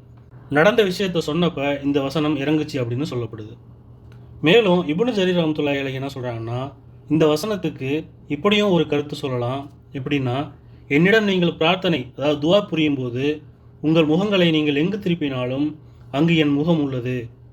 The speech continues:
உங்களுக்காக உங்கள் பிரார்த்தனையை நான் ஏற்று, ஏற்று பதிலளிப்பேன்" அப்படின்னு அல்லாஹ் சொல்றதா சொல்லப்படுது. முஜாஹித் ரஹ்மத்துல்லாஹி அலைஹி என்ன சொல்றாங்கன்னா, "என்னிடம் இறைஞ்சுங்கள், உங்களுக்கு நான் பதிலளிப்பேன்" அப்படின்னு அல்லாஹ் நாற்பதாவது அத்தியாயம் அறுபதாவது வசனத்துல சொல்றான்.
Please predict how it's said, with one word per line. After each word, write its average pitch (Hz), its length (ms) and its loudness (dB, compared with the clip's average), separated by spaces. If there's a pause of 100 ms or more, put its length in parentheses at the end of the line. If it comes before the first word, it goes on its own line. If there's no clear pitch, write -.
உங்களுக்காக 175 640 2
உங்கள் 147 240 0
பிரார்த்தனையை 175 500 2
நான் 143 200 -2
ஏற்று, 151 260 -4 (100)
ஏற்று 170 320 0
பதிலளிப்பேன்" 143 640 2
அப்படின்னு 135 260 -4
அல்லாஹ் 135 300 -4
சொல்றதா 123 440 -4 (320)
சொல்லப்படுது. 117 520 -4 (1120)
முஜாஹித் 214 400 2
ரஹ்மத்துல்லாஹி 175 400 0
அலைஹி 143 120 -2
என்ன 139 140 -4
சொல்றாங்கன்னா, 123 640 -8 (280)
"என்னிடம் 185 420 4
இறைஞ்சுங்கள், 156 640 0 (240)
உங்களுக்கு 165 420 2
நான் 147 180 0
பதிலளிப்பேன்" 143 580 0
அப்படின்னு 135 220 -4
அல்லாஹ் 135 320 -4 (180)
நாற்பதாவது 170 480 2
அத்தியாயம் 135 480 -6
அறுபதாவது 147 580 2
வசனத்துல 123 400 -10
சொல்றான். 123 380 -10